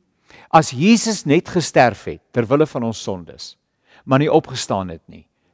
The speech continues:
dan was dit net een goeie mens wat vir 'n klomp slegte mense sy lewe afgelê het.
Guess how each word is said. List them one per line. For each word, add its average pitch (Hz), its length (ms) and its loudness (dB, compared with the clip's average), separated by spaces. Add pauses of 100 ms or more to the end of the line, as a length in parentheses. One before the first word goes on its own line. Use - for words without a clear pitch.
dan 117 160 -2
was 113 180 0
dit 110 140 -10
net 135 200 -4
een 151 220 -4
goeie 135 360 0
mens 104 320 -6
wat 101 180 -12
vir - 120 -16
'n 92 40 -10
klomp 104 200 -12
slegte - 380 -10
mense 87 480 -14 (300)
sy - 160 -10
lewe 95 280 -6
afgelê - 480 -16
het. - 140 -20